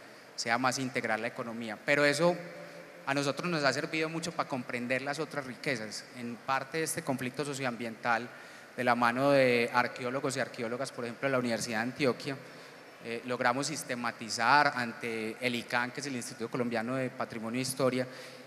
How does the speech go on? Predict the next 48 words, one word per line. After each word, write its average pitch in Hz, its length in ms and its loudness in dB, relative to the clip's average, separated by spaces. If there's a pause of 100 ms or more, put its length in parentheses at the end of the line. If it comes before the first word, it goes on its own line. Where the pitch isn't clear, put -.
(340)
que - 80 2
el 135 60 2
Valle 139 300 6
del 170 140 2
Cartama, 165 440 2
esos 156 160 -6
municipios 139 520 -2
donde 131 200 2
yo 120 140 4
habito, 139 360 0 (840)
es 123 80 -4
el 131 100 0
lugar 123 240 2
que 139 120 -4
más 139 420 2
petroglifos, 127 840 0
o - 20 -12
sea, 113 140 -6
arte 117 320 -2
rupestre 127 560 -4
tallado 113 260 0
en 120 80 -2
piedra 135 360 0
tiene, 135 460 0 (680)
que 151 80 4
además 143 480 6
hay 160 220 2
unas 156 180 -4
investigaciones 135 720 -2
que - 100 -6
eso 147 120 -2
tiene 147 560 0
arqueoastronomía, 139 960 0
o 131 60 -4
sea, - 100 -10
que - 120 -8
hay 120 100 -4
unas 135 240 0
alineaciones 135 920 0
de 135 80 0
los 120 160 0
cerros, 135 520 0
con 131 120 -4
los 113 140 -2
solsticios, 131 640 -6
con 127 180 -8
las 117 140 -4
lunas, 139 440 2